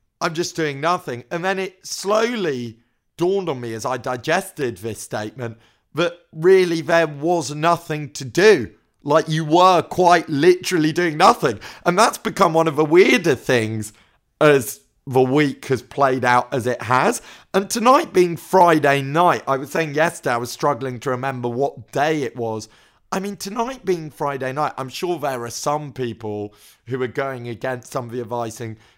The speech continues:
going out for a last hurrah at the pub tonight. But my feeling is that most people are just feeling like this is any other day of the week. And with the weekend coming up, you asked me before we started recording, Dave, "How's your weekend looking?" And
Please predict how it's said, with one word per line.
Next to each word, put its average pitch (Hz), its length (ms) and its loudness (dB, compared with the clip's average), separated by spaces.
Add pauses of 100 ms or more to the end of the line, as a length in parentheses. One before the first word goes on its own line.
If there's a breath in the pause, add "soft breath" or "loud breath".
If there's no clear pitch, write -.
(120 soft breath)
going 139 320 -2
out 123 260 -4
for 143 120 -6
a 127 80 -2
last 131 480 -4
hurrah 127 420 -4
at - 80 -12
the 139 80 -12
pub 170 340 -8
tonight. 110 380 -10 (300 soft breath)
But 165 180 -6
my 190 180 0
feeling 156 440 -8
is 143 100 -8
that - 140 -8
most 175 340 -4
people 117 640 -6 (240 soft breath)
are 135 80 -4
just 135 200 -10
feeling 131 360 -6
like 123 260 -6
this 127 220 -4
is 123 160 -10 (100)
any 139 380 -6
other 143 260 -2
day 135 220 -4
of 110 80 -8
the 131 80 -6
week. 139 260 -6 (260 soft breath)
And 170 120 -4
with 208 120 -2
the 208 60 0
weekend 185 560 -2
coming 127 300 -4
up, 123 340 -6 (380)
you 202 200 -2
asked 180 240 2
me 175 120 2
before 160 320 0
we 156 80 -2
started 156 320 -2
recording, 175 420 -2
Dave, 120 400 -6
"How's 151 240 0
your 147 120 -4
weekend 147 420 -2
looking?" 120 400 -8
And 143 260 0